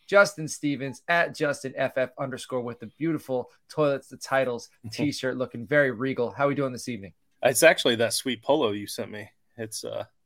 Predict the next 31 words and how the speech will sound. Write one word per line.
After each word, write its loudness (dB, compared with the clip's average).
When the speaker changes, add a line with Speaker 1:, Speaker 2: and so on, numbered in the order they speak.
Speaker 2:
uh, -6
it, -8
it, -8
it -6
looks -4
sharp. 2
I 0
like 4
it. -6
But, 4
uh, 12
no, 10
definitely 4
a -2
full -2
part 2
of -4
the, -4
a -4
full -2
member -2
of -2
the -6
team, -8
man. -2
What -6
are -8
you -20
talking -2
about? 2
Eh, 6